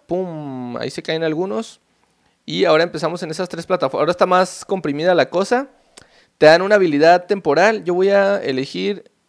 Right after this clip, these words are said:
Health Recovery, que siento que está chido para que se me llene la vida más rápido y no perder las monedas que logre recolectar. Vamos a atacar a ese menso. Que digo, aquí no tiene mucho sentido atacarlos porque aquí todavía no traen monedas. Mira, aunque lo destruya. Oh, sí traía. Bueno, no, no sé si traía o qué pasó.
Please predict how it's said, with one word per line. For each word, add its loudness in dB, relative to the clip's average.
Health 2
Recovery, -2
que -8
siento -8
que -6
está -2
chido -2
para 0
que -14
se -12
me -8
llene -4
la 0
vida -2
más -2
rápido -2
y -4
no -6
perder -2
las -2
monedas -4
que -6
logre -2
recolectar. -4
Vamos -12
a -10
atacar -8
a -4
ese -12
menso. -12
Que -4
digo, 4
aquí -2
no -6
tiene -4
mucho -6
sentido -2
atacarlos 0
porque -10
aquí -12
todavía -2
no -6
traen -4
monedas. -6
Mira, -4
aunque -6
lo 0
destruya. 0
Oh, 2
sí -8
traía. 0
Bueno, -4
no, -10
no -8
sé -10
si -12
traía -2
o -6
qué -8
pasó. -8